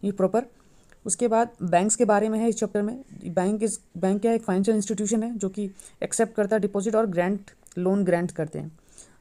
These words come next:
उसके बाद सेंट्रल बैंक के बारे में है। सेंट्रल बैंक अपेक्स बैंक है यानी कि सुप्रीम इंस्टीट्यूशन है और ये मोनोपोली एंजॉय करता है नोट इशू करने में। जितने भी करेंसी नोट्स है वन रुपये को छोड़ के सारे जो है ना वो सेंट्रल बैंक के द्वारा इशू किया जाता है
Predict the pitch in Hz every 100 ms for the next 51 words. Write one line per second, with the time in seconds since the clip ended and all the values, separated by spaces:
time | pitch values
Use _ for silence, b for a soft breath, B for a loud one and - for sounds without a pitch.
0 | b - - - 226 226 226 185 190 220
1 | 214 214 214 208 214 214 226 190 180 196
2 | 208 214 180 190 214 202 208 208 202 185
3 | 180 190 190 196 220 220 214 214 208 226
4 | 208 214 b b b b 180 196 180 208
5 | 269 - 185 185 208 214 262 349 b b
6 | b b 190 190 196 202 185 196 277 -
7 | - 185 190 180 190 170 160 151 - _
8 | - 190 190 233 240 214 208 220 220 208
9 | 190 160 180 214 208 220 220 - 190 180
10 | 165 - 185 208 226 214 208 262 233 190
11 | 190 175 190 180 175 175 170 165 175 156
12 | 156 147 147 139